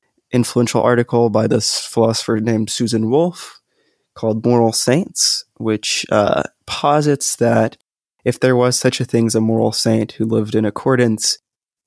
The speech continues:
with morality and just did the moral act all of the time, they probably wouldn't want to be someone that we would want to imitate our life by, be friends with, and certainly want, wouldn't want to be like.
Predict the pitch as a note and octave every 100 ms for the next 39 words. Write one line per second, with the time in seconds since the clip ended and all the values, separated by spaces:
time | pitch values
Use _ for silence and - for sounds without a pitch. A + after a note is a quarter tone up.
0 | - B2 - B2 A#2 A#2 C3 D3+ F3 C3
1 | A2+ G#2+ G2+ - A2+ - A2+ G#2 G#2+ A2
2 | A2 A2 A2 G#2+ A2 A2 G#2+ A2 - C#3+
3 | D#3 D#3 D#3 - A#2+ - - B2 B2 A#2
4 | G#2+ B2 A#2 A2 _ _ A#2+ A#2 G#2+ -
5 | A2 G#2+ A2 G#2+ G2+ A2+ A2 G#2 G#2+ A2+
6 | A2+ - A2+ G#2+ - A2 A2 A#2 C3 B2+
7 | - A#2 A#2 A2+ - _ _ _ A#2+ A2+
8 | - A#2 A2+ G#2+ A2 A2 G#2+ - - -
9 | - _ G#2+ A2 A2 G#2 - - A2+ -
10 | - A#2 G#2+ G#2+ G#2+ _ - A#2+ A2+ -
11 | A2 - - G2+ G#2+ G2+ - -